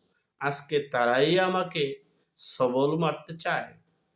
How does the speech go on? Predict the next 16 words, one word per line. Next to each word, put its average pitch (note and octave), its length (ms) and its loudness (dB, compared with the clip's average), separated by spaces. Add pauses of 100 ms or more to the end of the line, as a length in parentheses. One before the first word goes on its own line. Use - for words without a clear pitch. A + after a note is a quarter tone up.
(2000)
যাই G3 320 6
হোক, B3+ 420 8 (760)
সেই A3 400 4
তারেক G#3+ 400 2
রহমান A3 680 4 (540)
যিনি, F#3 560 2 (440)
আপনারা F#3+ 480 4
জানেন, C3 560 2
পূর্বে G3 400 4
আপনি G3+ 260 0 (540)
শুনেছেন F3 680 2
তার D3 300 2
নামে D3 200 2
অনেক C#3 340 0
মামলা B2 440 2
হয়েছে, D#3 540 0